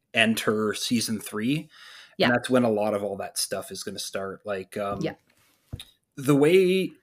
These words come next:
Speaker 1: the, the medium in which we record, too, is interesting because we can actually allow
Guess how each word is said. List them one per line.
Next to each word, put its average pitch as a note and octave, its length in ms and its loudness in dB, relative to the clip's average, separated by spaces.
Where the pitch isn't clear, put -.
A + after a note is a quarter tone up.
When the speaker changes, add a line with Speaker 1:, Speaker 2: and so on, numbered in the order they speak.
Speaker 1:
the, C3 280 6
the B2+ 140 4
medium E3 400 8
in C3 120 8
which A#2+ 200 2
we A#2+ 140 2
record, A2 760 2
too, C3+ 300 6
is G#2+ 180 -4
interesting G#2 560 -6
because G#2+ 300 -4
we B2 100 0
can C3+ 160 4
actually B2 400 -2
allow G2+ 800 0